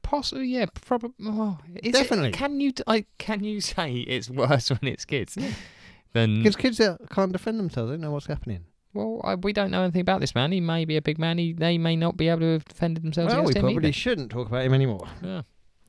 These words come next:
Speaker 1: <laughs> Light-hearted.
Speaker 2: Who's your favourite Slovenian?
Speaker 1: I can't, I, you're gonna say some basketball player.
Speaker 2: Oh, yeah, Luka Doncic.
Speaker 1: There you
Speaker 2: Best,
Speaker 1: go.
Speaker 2: best one out there at the moment.
Speaker 1: <laughs>
Speaker 2: Amazing player. Love to meet him one day.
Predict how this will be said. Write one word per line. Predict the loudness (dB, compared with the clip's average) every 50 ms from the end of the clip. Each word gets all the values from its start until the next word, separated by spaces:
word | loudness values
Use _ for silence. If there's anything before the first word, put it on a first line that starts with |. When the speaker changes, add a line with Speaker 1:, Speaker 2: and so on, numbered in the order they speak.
| _ -20 -20 -20 -20 -20 _ _ _ _
Speaker 1:
<laughs> | -10 -8 -6 -4 -4 -6 -6 -2 0
Light-hearted. | 2 4 4 4 2 2 2 2 2 2 2 2
Speaker 2:
Who's | 2 2 2
your | 0 0
favourite | 2 2 2 2 2 -2
Slovenian? | -6 -6 -4 -2 -2 -2 -4 -6 -8 -10 -12 -16 -20 _ _ -20 -20 -20 -20 -20 -20 -20 -20 -20
Speaker 1:
I | -20 -20 _ _ _ _
can't, | -4 -2 0 0 0 -2 -2 -4 -6 -10 -16 -16
I, | -12 -6
you're | -4 -4 -4 -2
gonna | -2 -2 -2 -2
say | -2 -2 -2
some | -2 -4 -4 -4
basketball | -2 -2 -2 -2 -2 -4 -6 -6 -6
player. | -4 -4 -4 -4 -4 -4
Speaker 2:
Oh, |
yeah, | -6 -8
Luka | -8 -8 -6
Doncic. | -4 -4 -6 -6 -8 -10
Speaker 1:
There | -8 -6 -6
you | -4 -4
Speaker 2:
Best, | -4 -4 -6 -8
Speaker 1:
go. | -12 -18 -20 -20 -20 -16 -14
Speaker 2:
best | -14 -14 -14 -16 -18 -20 -20 -20 -20 -20 -20 -20 -16 -14
one | -10 -8
out | -8 -8 -8 -6
there | -8 -8
at | -8 -10
the | -12
moment. | -14 -14 -14 -16 -18 -16 -14 -10
Speaker 1:
<laughs> | -10 -10 -10 _ -14 -16 -16 -14 -12 -10
Speaker 2:
Amazing | -8 -6 -6 -8 -8 -12
player. | -12 -14 -14 -14 -16 -18 _ -20 -20 -20 _ -20 -16 -12
Love | -12 -12 -12 -12
to | -10
meet | -10 -10 -10
him | -10 -10
one | -10 -10
day. | -12 -12 -14 -16